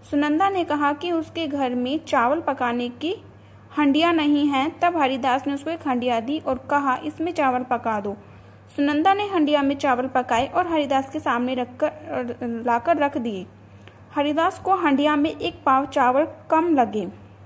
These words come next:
हरिदास ने कहा, "बहन, ये हंडिया कह रही है कि तुमने इसमें से एक पाव चावल निकाल लिए हैं।"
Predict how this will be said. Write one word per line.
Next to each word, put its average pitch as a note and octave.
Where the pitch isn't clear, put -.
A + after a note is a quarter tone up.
हरिदास D#4
ने D#4
कहा, C#4+
"बहन, C4+
ये D4+
हंडिया D#4+
कह D#4
रही C4
है A#3+
कि C#4+
तुमने D4
इसमें C#4+
से C#4
एक C#4
पाव B3
चावल B3
निकाल A#3+
लिए G#3+
हैं।" A3+